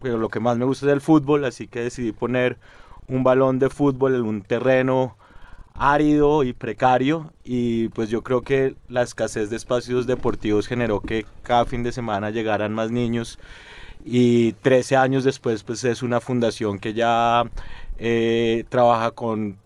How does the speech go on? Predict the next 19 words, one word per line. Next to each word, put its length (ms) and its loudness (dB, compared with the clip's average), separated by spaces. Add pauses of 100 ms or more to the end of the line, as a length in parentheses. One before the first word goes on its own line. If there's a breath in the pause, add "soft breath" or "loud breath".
(260)
tres 220 2
mil 140 0
setecientos 640 -2
niños 380 -2
solo 840 0
en 100 0
Soacha, 540 2
que 100 -6
asisten 400 -6
mínimo 480 -2
a 80 -4
dos 220 -2
actividades 720 -2
a 40 -2
la 120 -2
semana. 400 2
Después 340 -4
del 140 -6
fútbol 460 -2